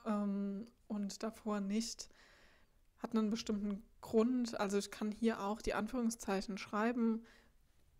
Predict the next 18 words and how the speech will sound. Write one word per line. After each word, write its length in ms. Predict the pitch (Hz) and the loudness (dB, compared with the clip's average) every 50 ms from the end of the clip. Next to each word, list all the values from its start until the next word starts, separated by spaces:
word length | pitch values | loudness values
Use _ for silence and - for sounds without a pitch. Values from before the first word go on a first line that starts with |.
| - _ _ _ _ _ - - - - | -20 _ _ _ _ _ -20 -20 -20 -10
Grob 240 | - - 233 233 240 | -2 -2 -2 -2 -2
gesagt 300 | 233 226 214 208 208 - | -2 -2 -2 -4 -2 -2
seid 180 | - 214 220 | -4 -2 0
ihr 160 | 233 220 - - | 0 2 2 0
auch 120 | - - | 0 0
mit 120 | 226 214 | 0 0
den 100 | 214 214 | 0 0
Anführungszeichen 720 | - 214 214 214 247 233 220 202 - - - 202 202 202 214 | -2 -4 -4 -2 -2 -2 -2 -2 -4 -4 -2 -2 -2 -2 -4
immer 260 | 202 202 196 202 202 | -6 -4 -4 -2 -2
auf 120 | 196 196 - | -4 -2 -2
der 140 | - 202 196 | -2 -2 -2
sicheren 420 | - 247 233 - 233 220 202 196 | -2 -2 -2 -2 -2 -2 -2 -2
Seite. 540 | 190 214 196 196 196 196 196 - 240 226 220 | -2 0 0 0 0 0 -2 -2 0 0 0
Man 180 | 214 208 202 | 0 -2 -2
braucht 380 | 196 - - 202 220 226 226 - | -4 -2 0 0 0 0 0 -2
das 160 | 233 226 - | -2 0 0
nicht 240 | 214 214 - - - | -2 -4 -4 -4 -4
immer, 360 | 214 208 202 214 220 233 233 | -4 -2 0 0 -2 -2 -4